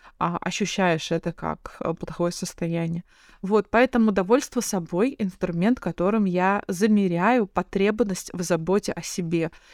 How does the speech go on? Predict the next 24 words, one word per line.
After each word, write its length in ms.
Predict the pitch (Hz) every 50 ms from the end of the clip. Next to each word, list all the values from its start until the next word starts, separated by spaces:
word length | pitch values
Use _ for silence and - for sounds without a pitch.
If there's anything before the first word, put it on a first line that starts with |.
| - -
Если 300 | 196 214 - - 208 196
я 180 | 175 190 202 208
собой 380 | - - 202 175 160 180 175
сейчас 440 | 165 - - 175 - 196 180 - -
недовольна, 680 | 160 175 208 208 254 240 202 202 208 208 202 202 196 196 185
недовольна 520 | 165 156 156 156 156 165 185 208 214 208
своей 300 | - - 165 170 208 240
жизнью, 420 | 214 202 214 220 214 196 202 190
своим 320 | 185 - 170 170 180 208 220
состоянием, 760 | - 220 208 - - 214 202 196 190 185 185 185 180 180 175 175
своим 300 | - - 165 175 196 220
настроением, 800 | 226 214 - - - - 220 214 208 202 202 196 196 202 196 190 - - - - -
значит, 380 | - 185 190 233 - - - -
мне 160 | 190 175 185
нужно 260 | 214 233 220 226 202
о 60 | 185 180
себе 240 | - - 156 185
позаботиться. 720 | 185 - 190 - 170 156 156 156 165 - - - - - 180
И 60 | 180
я 120 | 170 160
такая: 300 | - - - - 165 180 - - - - -
«Стоп, 500 | - - - - 226 240 247 240 - - - _ _ _ -
остановимся 720 | - - 185 - - 185 175 185 185 180 180 - - 196
здесь, 520 | 180 175 180 214 247 262 269 - - -